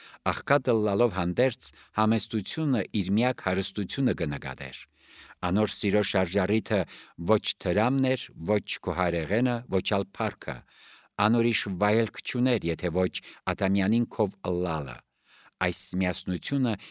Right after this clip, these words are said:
իր մեծագույն երջանկությունը կնկատեր։ Եվգենիա Խախլովայի այս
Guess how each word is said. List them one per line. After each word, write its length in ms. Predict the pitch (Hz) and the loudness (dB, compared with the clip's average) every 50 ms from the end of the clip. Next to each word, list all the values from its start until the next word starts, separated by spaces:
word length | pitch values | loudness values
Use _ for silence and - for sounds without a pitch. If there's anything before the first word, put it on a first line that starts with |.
| - _ | -20 _
իր 160 | _ 110 104 95 | _ -2 -2 2
մեծագույն 640 | 98 98 95 95 - 101 85 82 110 113 120 117 | 2 2 2 2 0 -2 -2 0 0 0 0 2
երջանկությունը 840 | 98 95 90 - - 95 87 92 82 95 - - - 120 107 85 69 | 2 2 0 0 -2 -2 -2 0 -2 -2 -4 -2 0 0 0 0 0
կնկատեր։ 680 | - 78 71 69 - - 67 67 67 67 64 - - - _ _ _ _ _ _ _ _ _ | -4 -4 -6 -6 -6 -8 -8 -8 -8 -12 -14 -14 -18 -20 _ _ _ _ _ _ _ _ _
Եվգենիա 500 | 92 101 101 92 - 139 143 147 139 127 | 2 2 2 4 2 2 4 4 4 2
Խախլովայի 600 | - - 113 104 - - 135 120 117 113 107 107 113 - | 4 4 2 2 2 0 2 4 4 4 4 4 2 2
այս 240 | - 101 113 110 | 2 2 2 2